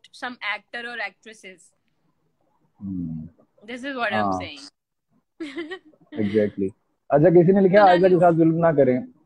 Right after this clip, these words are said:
Speaker 2: नहीं, मैं जुल्म नहीं करूंगा, आप आगे आगे देखते जाएं, इंशाल्लाह। आप लोगों को जितनी नफरत अम्मार के character से हो रही है अभी आजकल,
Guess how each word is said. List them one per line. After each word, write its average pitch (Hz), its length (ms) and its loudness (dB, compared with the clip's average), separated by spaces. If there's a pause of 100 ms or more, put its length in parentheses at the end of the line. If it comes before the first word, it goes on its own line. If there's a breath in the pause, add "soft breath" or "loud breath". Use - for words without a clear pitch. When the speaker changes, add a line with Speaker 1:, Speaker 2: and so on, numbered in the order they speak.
(220)
Speaker 2:
नहीं, 170 200 0
मैं 175 220 4
जुल्म 170 220 4
नहीं 175 160 2
करूंगा, 170 260 2
आप 165 300 4
आगे 143 220 4
आगे 151 200 4
देखते 147 280 0
जाएं, 156 200 6
इंशाल्लाह। 123 460 0 (540)
आप 143 160 4
लोगों 170 240 4
को 175 100 6
जितनी 170 320 0
नफरत 165 400 2
अम्मार 143 380 4
के 147 100 -6
character 143 340 -2
से 156 120 -2
हो 135 220 4
रही 160 120 8
है 151 80 8
अभी 139 200 4
आजकल, 135 400 2